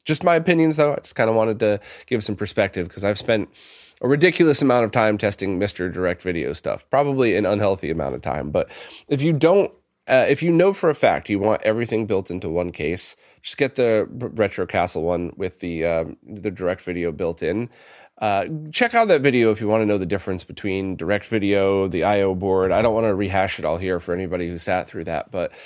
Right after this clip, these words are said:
if you've decided that you wanna use Direct Video, maybe it's a dual ram thing, that's the one to get for now if you don't already have a full kit that you like.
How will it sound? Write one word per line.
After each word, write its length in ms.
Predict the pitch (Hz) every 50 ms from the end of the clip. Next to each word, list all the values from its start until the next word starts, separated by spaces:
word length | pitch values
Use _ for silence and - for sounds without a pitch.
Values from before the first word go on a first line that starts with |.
| - - - _
if 160 | - 139 123
you've 280 | 139 151 151 143 131 127
decided 680 | 135 135 123 - - - 151 175 165 117 98 92 110 135
that 180 | 143 107 95 67
you 160 | 98 113 110
wanna 220 | 107 107 110 98
use 260 | 95 107 107 101 95
Direct 400 | - - 107 90 90 98 101 -
Video, 480 | 107 110 104 101 101 101 101 104 104 - -
maybe 300 | - 95 90 85 87 90
it's 160 | 87 - -
a 60 | 92
dual 280 | 92 - 107 104 107 101
ram 280 | 101 98 98 101 107
thing, 420 | 104 - 98 98 101 98 101 101 - - - - - - _ _ _
that's 280 | - 127 127 127 - -
the 100 | 139 120
one 180 | 110 107 101 95
to 60 | 107
get 300 | 92 95 92 - - -
for 160 | - - 90
now 360 | 87 92 92 92 98 101 104
if 180 | - - 104 -
you 80 | 113 95
don't 260 | 107 98 98 - -
already 320 | 92 92 87 85 85 90
have 420 | 90 101 101 95 95 95 92 87 -
a 100 | 82 82
full 280 | _ _ - 98 87
kit 300 | 82 - - 87 - -
that 180 | - 73 - -
you 80 | 76
like. 300 | 69 65 64 - _ -